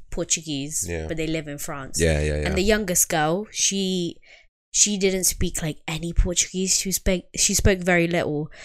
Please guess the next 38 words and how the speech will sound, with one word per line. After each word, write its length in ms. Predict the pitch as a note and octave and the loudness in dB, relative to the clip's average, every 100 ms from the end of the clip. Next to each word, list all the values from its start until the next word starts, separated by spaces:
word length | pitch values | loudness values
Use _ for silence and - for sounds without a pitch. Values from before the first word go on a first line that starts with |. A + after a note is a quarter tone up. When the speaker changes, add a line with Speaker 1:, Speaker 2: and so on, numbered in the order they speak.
| - - | -20 -4
Speaker 1:
So 180 | - G3+ | 4 6
she 160 | - C#4 | 8 6
would 120 | A#3 | 6
just 140 | G3+ | 6
speak 200 | - G3 | 6 4
to 100 | - | 2
me 140 | F3+ D#3 | 0 0
in 80 | |
French, 460 | D3+ A#3+ F#3+ C3 - | 0 4 4 2 0
Speaker 2:
Mm. 320 | F#2 F2 E2+ - - | 0 0 -4 -6 -2
Speaker 1:
like, 280 | E3+ E3 - | 2 2 0
and 300 | E3+ E3+ D#3+ | -2 -2 -2
hope 340 | - G#3 F#3 - | 0 4 6 6
I 60 | |
would 220 | D#3+ D3+ - _ | 4 -2 -6 _
get 180 | G3 - | 0 4
something 560 | - D3+ C#3+ C3+ C3 C#3+ - | 4 2 -4 -6 -6 -10 -4
with 200 | F3+ E3 | 2 4
some 200 | G#3 F#3 | 2 2
Portuguese 400 | D#3+ - E3+ D#3 | 0 0 -4 -2
words 220 | D3 D3+ | -2 -2
in 80 | D#3 | -6
the 40 | |
middle. 220 | D3+ A#2+ - | -6 -8 -12
I 80 | G3+ | -12
didn't 280 | D3+ B2+ C#3 | -10 -12 -10
get 180 | B2 | -10
most 280 | C3 C#3 - | -8 -6 -6
of 100 | D#3 | 2
it. 160 | E3+ - C3+ | 6 8 8
I 140 | A#2+ | 4
didn't 240 | A2 G#2 A2 | 4 4 4
get 140 | - | 2
what 80 | - | 4
was 160 | F#3 G3+ | 4 6
Speaker 2:
<laughs> 100 | G3+ | 6
Speaker 1:
going 180 | G3+ G#3+ | 4 4
on. 180 | C4 | 0